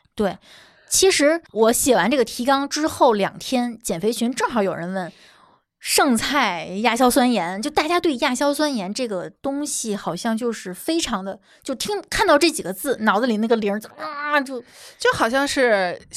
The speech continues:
Speaker 2: 科普宣传非常到位。
Speaker 1: 其实我觉得大家是不是有点儿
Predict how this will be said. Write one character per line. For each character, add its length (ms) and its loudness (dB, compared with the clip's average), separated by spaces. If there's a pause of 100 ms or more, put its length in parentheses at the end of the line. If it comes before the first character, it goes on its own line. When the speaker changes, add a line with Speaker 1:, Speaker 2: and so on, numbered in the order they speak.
(120)
Speaker 2:
科 160 2
普 200 2
宣 180 0
传 140 -2
非 80 0
常 100 0
到 140 2
位。 260 -8 (560)
Speaker 1:
其 260 4
实 220 2
我 140 6
觉 160 4
得 100 4
大 240 0
家 180 -2
是 160 -2
不 120 -6
是 180 -4
有 160 2
点 160 2
儿 240 -6